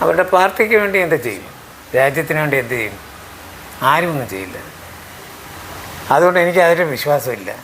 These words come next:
ഒരു രാജ്യത്തിന് വേണ്ടി ഒരു ദിവസം, ആ, ഭക്ഷണം കഴിക്കാതെ സമരം ചെയ്യാൻ പറ-, എന്തെങ്കിലും ഉപവാസം എന്ന് പറഞ്ഞാൽ ആരും വരില്ല. ഗാന്ധി ജയന്തിക്ക് ഏഴ് പേരൊക്കെയാണ് വരുന്നത് മാലയിടാനായിട്ട്. ആ, അതും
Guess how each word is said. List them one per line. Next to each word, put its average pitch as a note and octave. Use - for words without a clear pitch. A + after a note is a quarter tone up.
ഒരു C#3
രാജ്യത്തിന് F3
വേണ്ടി E3+
ഒരു D3
ദിവസം, C#3
ആ, -
ഭക്ഷണം D#3
കഴിക്കാതെ B2+
സമരം B2+
ചെയ്യാൻ A#2
പറ-, A#2
എന്തെങ്കിലും A#2
ഉപവാസം C3+
എന്ന് B2
പറഞ്ഞാൽ A#2
ആരും D3+
വരില്ല. G2
ഗാന്ധി E3
ജയന്തിക്ക് F3
ഏഴ് E3+
പേരൊക്കെയാണ് D3
വരുന്നത് G#2
മാലയിടാനായിട്ട്. B2
ആ, -
അതും E3